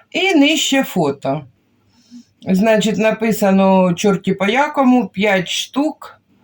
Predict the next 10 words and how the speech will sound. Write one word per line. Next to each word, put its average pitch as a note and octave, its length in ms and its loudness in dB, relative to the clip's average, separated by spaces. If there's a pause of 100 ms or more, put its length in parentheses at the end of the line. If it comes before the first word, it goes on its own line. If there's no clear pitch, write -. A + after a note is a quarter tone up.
(1500)
стоять - 1300 -2
тридцять A3 600 -2
шість A3+ 400 -4
щось G3 320 -2
з - 120 -14
копійками. C#3+ 920 -4 (1300)
Я G#3+ 260 0
пишу, A3 440 0
"Я G#3+ 300 2
да". C#3+ 520 0